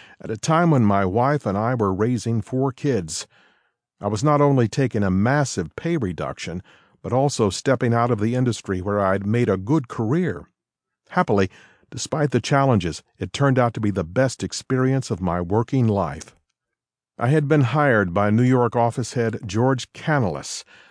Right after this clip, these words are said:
with the approval of S E C Chair Mary Shapiro, to overhaul the S E C's processes in order to unearth the next Madoff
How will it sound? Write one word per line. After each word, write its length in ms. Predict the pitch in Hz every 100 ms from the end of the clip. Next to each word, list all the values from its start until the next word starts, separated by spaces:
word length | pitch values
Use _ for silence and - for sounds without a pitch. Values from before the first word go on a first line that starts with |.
| _ -
with 140 | 90
the 120 | 90
approval 500 | 87 - 170 98 95
of 80 | 98
S 200 | 113 -
E 80 | 123
C 220 | - 120
Chair 480 | - 107 92 90 101
Mary 420 | - 104 107 104
Shapiro, 680 | 98 123 - 110 82 64 58 _ _ _ _ -
to 180 | 123
overhaul 440 | 156 160 143 151 147
the 180 | 127 135
S 160 | 131
E 80 | 139
C's 280 | - 135 120
processes 840 | - 151 117 - 80 - 67 -
in 180 | - 113
order 300 | - 123 135
to 260 | - 120 110
unearth 480 | 135 147 147 143 104
the 120 | 104
next 420 | 101 120 - -
Madoff 560 | 98 117 127 113 113 107